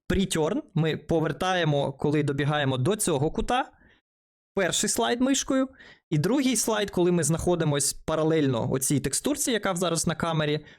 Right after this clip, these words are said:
це вже буде другий поворот, коли ми будемо прожимати М один і бити сурва. Тобто дві дії. Перший хл-, флік, щоб розгорнути блайта, на, е, перша частина поворота, другий флік, коли ми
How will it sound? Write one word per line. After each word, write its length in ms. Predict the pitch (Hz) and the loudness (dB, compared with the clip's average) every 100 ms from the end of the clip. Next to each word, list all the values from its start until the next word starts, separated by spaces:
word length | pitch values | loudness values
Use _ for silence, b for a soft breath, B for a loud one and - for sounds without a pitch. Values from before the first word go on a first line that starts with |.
| B | B
це 320 | - 175 202 226 | -6 -2 0 0
вже 200 | - 165 | 0 2
буде 320 | 165 156 - | 2 0 0
другий 480 | 135 151 196 180 135 | 0 2 2 2 2
поворот, 420 | 131 139 165 277 | 2 0 2 0
коли 240 | - 143 185 | 0 0 0
ми 100 | 151 | 0
будемо 340 | 143 156 135 | 0 0 0
прожимати 580 | - 127 143 143 131 123 | 0 0 0 -2 -2 0
М 120 | 127 | 0
один 300 | 123 180 233 | 0 0 0
і 100 | 131 | 0
бити 280 | 123 160 147 | 0 0 -2
сурва. 360 | - 127 107 - | -2 -2 -2 -2
Тобто 380 | 139 - 139 135 B B - | -6 -2 -4 -4 B B -2
дві 240 | 135 226 | 2 2
дії. 340 | 170 139 113 | 2 2 2
Перший 360 | - 185 190 160 | 0 -2 -2 -2
хл-, 220 | - 165 | -2 -2
флік, 240 | 180 185 - | -2 -2 -2
щоб 160 | 147 | -2
розгорнути 500 | 147 135 160 160 151 | 0 0 0 0 0
блайта, 400 | 139 139 139 131 | 0 0 0 0
на, 260 | 127 131 - B B B - | -2 -2 -6 B B B -4
е, 440 | 131 131 131 127 | -2 0 0 0
перша 340 | 123 214 285 - | -2 -2 -2 -2
частина 420 | 254 - 240 202 | -2 0 0 0
поворота, 580 | 190 185 185 180 160 - | 2 2 2 0 -2 -2
другий 400 | 135 151 233 208 | -2 0 2 0
флік, 280 | 185 185 185 | 0 -2 -2
коли 280 | - 143 165 | -2 2 2
ми 360 | 151 139 - | 2 0 -2